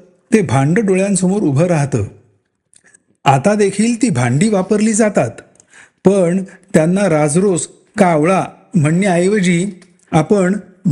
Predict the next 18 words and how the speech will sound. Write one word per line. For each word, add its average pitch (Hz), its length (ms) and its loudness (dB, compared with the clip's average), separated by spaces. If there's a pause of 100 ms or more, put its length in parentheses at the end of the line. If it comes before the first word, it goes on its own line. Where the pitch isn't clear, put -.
जग, 165 280 0 (600)
तेलाचं 175 400 0
भांड 170 300 2 (680)
अशा 233 240 2
अगदी 226 200 0
गुळमुळीत 233 500 0
नावाने 240 300 0
ओळखतो. 151 500 -2 (800)
इंग्रजाळलेली 214 640 2
मंडळी 202 440 0 (360)
त्यांना 180 240 2 (140)
ऑइल 208 340 0
पॉट 185 420 -2 (480)
वगैरे 226 420 0
नावाने 170 340 0
ओळखतात. 120 460 -2 (960)
हे 190 160 2
पाहिलं 147 480 0